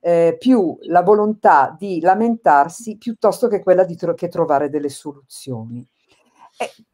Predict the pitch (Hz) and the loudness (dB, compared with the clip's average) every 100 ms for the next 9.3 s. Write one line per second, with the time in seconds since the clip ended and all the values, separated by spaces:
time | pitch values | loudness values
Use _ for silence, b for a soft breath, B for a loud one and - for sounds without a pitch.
0 | - - 415 240 180 208 208 220 220 247 | -16 2 4 4 2 2 4 4 4 4
1 | 269 262 233 220 226 214 208 233 226 175 | 4 2 0 -2 -2 -2 -4 -4 -6 -6
2 | 165 196 214 170 - - 220 233 226 - | 0 4 4 2 -8 -18 -6 -4 -2 -2
3 | 277 254 226 196 185 190 185 - 196 160 | -4 -4 -4 -2 -2 -4 -6 -8 -6 -6
4 | 143 139 B B - 269 294 294 180 - | -6 -10 B B 0 4 4 2 0 0
5 | 190 196 196 - 220 208 208 254 247 190 | 2 0 -6 -10 -8 -6 0 0 2 0
6 | 180 196 202 180 165 180 180 170 196 208 | 2 2 4 2 0 -6 -2 -2 2 4
7 | 226 196 202 - _ _ _ - 247 320 | 4 2 -10 -14 _ _ _ 0 0 0
8 | - 277 - _ 202 185 170 226 226 202 | -4 -6 -8 _ -6 -6 -4 0 4 4
9 | 185 - | 4 2